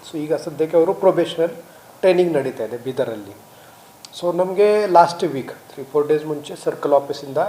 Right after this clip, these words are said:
ಯಾವುದೋ ಒಂದು ನ್ಯೂಸ್ ಮೇಲೆ ಇದು ತಿಳಿದು ಬಂದಿದೆ, ಅವ್ರದ್ದೇನು ಮಾರ್ಕ್ಸ್ ಕಾರ್ಡ್ ಇದೆ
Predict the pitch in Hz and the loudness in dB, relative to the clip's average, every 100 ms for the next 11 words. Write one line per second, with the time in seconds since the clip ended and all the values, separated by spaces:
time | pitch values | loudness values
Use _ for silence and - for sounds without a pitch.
0 | - - - 151 151 196 196 175 170 165 | -6 -14 -6 -4 -4 -6 -4 -4 -4 -4
1 | 170 214 165 143 165 160 151 151 131 117 | -6 -6 -6 -6 -6 -4 -4 -4 -8 -8
2 | 127 233 - - - - - - - 139 | -10 -10 -14 -18 -16 -16 -20 -14 -6 -4
3 | 135 180 190 165 196 - 226 180 147 - | -2 -2 4 4 4 6 10 10 8 -4
4 | - | -12